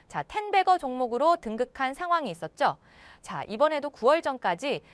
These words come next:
세력들이 물량을 추가로 매집하는 움직임, 아, 그 가운데서, 자, 기대감을 통해서 주가를 끌어올리는 이러한 흐름 충분히 가능하다라는 겁니다. 이번에 유럽 에엠 학회에서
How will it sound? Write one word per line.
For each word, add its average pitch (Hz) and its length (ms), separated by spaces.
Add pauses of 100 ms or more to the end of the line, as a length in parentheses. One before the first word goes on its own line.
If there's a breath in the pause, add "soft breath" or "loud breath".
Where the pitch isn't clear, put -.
세력들이 392 520
물량을 240 460
추가로 381 360
매집하는 214 560
움직임, 202 500 (500 soft breath)
아, 185 60
그 - 140
가운데서, 330 420
자, 196 140
기대감을 330 540
통해서 247 420
주가를 320 420
끌어올리는 302 600
이러한 302 400
흐름 269 420
충분히 415 400
가능하다라는 196 760
겁니다. 147 380 (380 loud breath)
이번에 262 300
유럽 294 300
에엠 220 280
학회에서 302 720